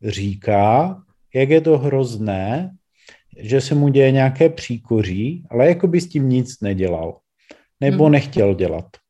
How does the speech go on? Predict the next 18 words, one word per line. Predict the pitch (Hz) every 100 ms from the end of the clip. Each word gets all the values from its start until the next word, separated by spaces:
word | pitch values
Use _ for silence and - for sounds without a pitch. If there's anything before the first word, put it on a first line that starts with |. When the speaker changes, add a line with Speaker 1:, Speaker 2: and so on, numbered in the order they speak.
| _ _
Speaker 1:
anebo | 101 107 98 95 98 127 156 151 _ _ _
často | - 123 120 - 147
věří, | 127 127 123 139
že | 135 135
s | 135
tím | 143 139 135 117
nemůže | 113 113 107 98 98
nic | 87 87 87
dělat. | 92 82 - _ - - _ -
Takže | 104 113
vlastně | 110 117 - 131 123 120 113 -
to, | 123 110
odkud | 123 - 123 - _
ta | - 123
oběť | 127 123 123
vychází, | 120 117 - 110 113
je | 123
bezmoc. | 113 110 104 101 87